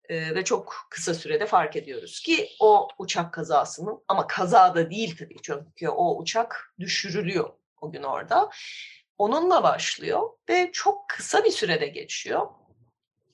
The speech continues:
E, bu sınırda yaşayan Ira adlı, e, köyü kuşatılmış, kocası ve erkek kardeşi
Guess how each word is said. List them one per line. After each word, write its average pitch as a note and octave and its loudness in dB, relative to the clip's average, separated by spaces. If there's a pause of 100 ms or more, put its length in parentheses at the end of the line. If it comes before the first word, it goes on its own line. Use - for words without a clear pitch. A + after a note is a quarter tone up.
(100)
E, - 2 (400)
bu G#4 -10
sınırda A#3+ 2
yaşayan F3 0
Ira A3 6
adlı, E3 -2 (760)
e, D#3+ -6
köyü A#3 0
kuşatılmış, - -6
kocası G3 -4
ve F#3+ 0
erkek F#3+ 4
kardeşi F#3 -2